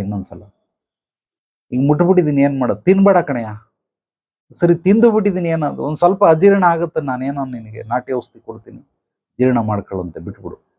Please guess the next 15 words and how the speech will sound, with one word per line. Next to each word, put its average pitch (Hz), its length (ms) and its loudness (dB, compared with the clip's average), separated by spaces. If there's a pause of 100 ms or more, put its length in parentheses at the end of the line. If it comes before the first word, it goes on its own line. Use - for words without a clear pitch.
(720)
ಇನ್ನೊಂದ್ಸಲ 147 380 2 (120)
ಮಾಡ್ಕೋಬೇಡ. 92 520 -8
ಹಂಗಂತ 107 360 -6 (120)
ಹೇಳಿದ 143 480 4
ಮೇಲೂ 151 180 0 (140)
ಕೂಡ 107 120 -6 (300)
ಮೂವತ್ತು 170 460 0
ಲಕ್ಷ - 240 -8
ರೂಪಾಯಿ 107 220 -8 (120)
ಮತ್ತೆ 95 200 -10 (120)
ನಾಲ್ಕು 113 340 -4
ತಿಂಗಳಲ್ಲಿ 98 400 -4
ಕಳ್ಕೊಂಬಂದು 101 600 -10 (1080)
ಈಗ 147 120 0 (120)
ಕುತ್ಕೊಂಡವನೇ. 107 560 -4